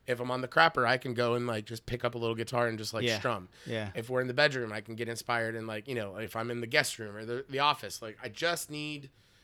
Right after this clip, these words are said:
Speaker 1: any type of instrument around me because then I will just pick it up and fidget." I'm a
Speaker 2: Yeah.
Speaker 1: fidgety guy. My hands keep moving. I need, I need to, you know,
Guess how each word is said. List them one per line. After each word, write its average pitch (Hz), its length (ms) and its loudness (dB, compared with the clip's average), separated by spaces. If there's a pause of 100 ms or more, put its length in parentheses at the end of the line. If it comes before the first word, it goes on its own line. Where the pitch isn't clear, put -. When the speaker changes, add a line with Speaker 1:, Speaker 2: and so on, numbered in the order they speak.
(360)
Speaker 1:
any 156 160 -2
type 165 200 4
of 147 120 2
instrument 139 380 -2
around 135 280 -2
me 127 80 -4
because 117 400 -8
then 143 220 -2
I 143 120 2
will 127 140 -4
just 123 380 -6 (480)
pick 135 240 -4
it 139 40 0
up 131 180 -2
and 107 120 -10
fidget." 104 400 -6 (200)
I'm 139 120 -4
a 143 40 -2
Speaker 2:
Yeah. 113 100 -2
Speaker 1:
fidgety 160 320 -2
guy. 104 320 -2 (480)
My 107 80 -2
hands 139 340 0
keep 151 200 -4
moving. 143 540 -2 (440)
I 127 140 -2
need, 139 400 -6 (200)
I 139 140 0
need 139 320 -4
to, 113 380 -2
you 135 100 -10
know, 104 200 -10